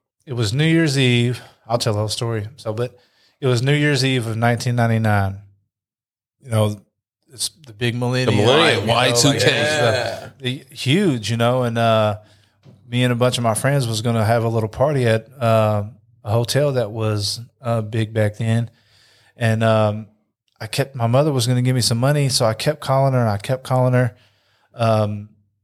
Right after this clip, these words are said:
Speaker 1: she would not answer the phone. So I get my stepmother and one of my sister's boyfriend named Chris, and we go to my mom's house. We lived on Third Street at this time.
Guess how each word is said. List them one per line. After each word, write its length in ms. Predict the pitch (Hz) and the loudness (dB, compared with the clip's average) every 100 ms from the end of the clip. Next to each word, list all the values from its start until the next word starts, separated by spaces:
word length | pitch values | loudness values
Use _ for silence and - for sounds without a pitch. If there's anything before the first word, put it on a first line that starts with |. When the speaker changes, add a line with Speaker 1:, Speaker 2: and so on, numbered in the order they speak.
| _ | _
Speaker 1:
she 140 | - 123 | -4 -2
would 160 | 127 | 0
not 280 | 123 117 117 | 2 2 4
answer 260 | 117 107 110 | 2 0 -2
the 80 | |
phone. 420 | 98 131 147 104 95 - | -2 0 0 -4 -8 -16
So 440 | - 117 113 110 101 - _ _ _ _ _ _ - | -6 -2 0 -2 -8 -16 _ _ _ _ _ _ -8
I 80 | |
get 200 | 110 127 | -4 -4
my 160 | 123 107 | -2 -2
stepmother 760 | - 151 170 156 123 117 131 127 _ _ _ _ _ _ _ - | -2 -2 -2 -2 0 0 -2 -4 _ _ _ _ _ _ _ -14
and 540 | 123 117 110 107 110 117 _ - _ | -2 0 2 0 -4 -12 _ -20 _
one 160 | 139 127 | -6 -4
of 60 | |
my 220 | 127 113 107 | 0 0 2
sister's 440 | - 147 135 123 | 2 0 0 -2
boyfriend 440 | 104 147 143 120 110 | -2 -2 0 -2 0
named 220 | 104 101 | -2 -4
Chris, 520 | - 151 127 120 - _ _ _ _ _ _ - | -2 2 2 0 -4 _ _ _ _ _ _ -6
and 180 | 120 117 | -4 -2
we 80 | |
go 180 | 117 117 | 2 0
to 140 | 110 113 | 0 0
my 100 | 113 | 0
mom's 320 | 127 143 113 | 2 0 0
house. 240 | 104 104 117 | -2 -2 -2
We 60 | |
lived 220 | 110 110 | 0 0
on 120 | 107 104 | 0 0
Third 280 | 123 127 | 0 0
Street 240 | - 117 107 | -2 -2 -4
at 100 | 107 | -4
this 160 | 107 | -6
time. 420 | - 107 98 95 | -4 -2 -2 -6